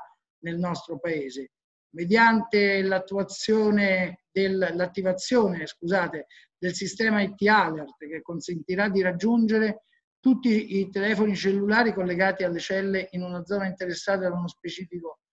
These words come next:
rischio naturale con un breve messaggio e che costituirà per i sindaci e per le autorità locali di protezione civile uno strumento fondamentale per una corretta attività di previsione e prevenzione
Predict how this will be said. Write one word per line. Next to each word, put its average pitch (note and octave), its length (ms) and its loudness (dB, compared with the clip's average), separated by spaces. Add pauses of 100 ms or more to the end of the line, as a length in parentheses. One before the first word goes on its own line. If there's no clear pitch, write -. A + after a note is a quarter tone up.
(280)
rischio G3+ 380 2
naturale F3+ 640 -2
con F3 140 -8
un F3 140 -2
breve F#3+ 280 4
messaggio D#3 840 -4 (300)
e F3 120 -6
che G#3+ 180 2
costituirà G#3 720 2
per F#3+ 180 -4
i G3+ 80 2
sindaci D3+ 520 -4
e - 80 -14
per E3+ 120 -10
le F3 100 -4
autorità F3 440 -2
locali F3+ 360 0
di F3 120 -2
protezione F3+ 500 -4
civile F#3+ 420 2 (480)
uno G#3+ 120 4
strumento A3+ 640 4
fondamentale G3+ 840 2
per E3+ 140 -6
una E3+ 160 -8
corretta E3+ 360 -4
attività F3 840 -2
di F3 180 -4
previsione F3+ 560 0
e F#3 60 -4
prevenzione F3+ 760 -4